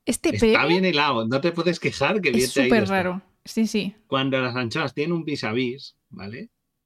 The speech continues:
Speaker 2: En el
Speaker 1: Muchos.
Speaker 2: mar. Se ha comprado, este, por cierto, I G Nobel, el único en el que España ha participado, junto a Suiza, Francia y Reino Unido, ¿vale? Se ha estudiado que cuando las anchoas se ponen ahí a, a lo suyo,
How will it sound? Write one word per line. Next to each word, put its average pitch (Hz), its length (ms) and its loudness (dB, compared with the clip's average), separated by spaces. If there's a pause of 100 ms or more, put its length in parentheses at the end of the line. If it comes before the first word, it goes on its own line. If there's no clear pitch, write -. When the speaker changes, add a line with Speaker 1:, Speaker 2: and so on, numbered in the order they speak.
(340)
Speaker 2:
En 202 80 -12
el 202 60 -2
Speaker 1:
Muchos. 226 260 2
Speaker 2:
mar. 185 120 2
Se - 220 -6
ha - 40 -4
comprado, 135 280 0
este, 139 180 -2
por 127 140 0
cierto, 143 260 0
I 127 120 -2
G 139 120 -2
Nobel, 143 280 -2
el 120 140 -2
único 135 260 -2
en 127 60 0
el 110 60 -4
que 110 220 -4
España 113 320 -2
ha - 20 -6
participado, 107 680 -6 (260)
junto - 280 -8
a - 60 -4
Suiza, 110 340 -2
Francia 107 300 -2
y - 20 2
Reino 107 220 0
Unido, 135 280 -2 (400)
¿vale? 170 200 -2
Se 180 100 -2
ha 196 40 4
estudiado 185 380 2
que 151 120 -2
cuando 120 240 0
las 107 140 0
anchoas 113 340 -2
se 110 140 0
ponen 156 300 0
ahí 151 200 0
a, 117 460 0
a 104 160 -4
lo 101 140 -4
suyo, 175 440 0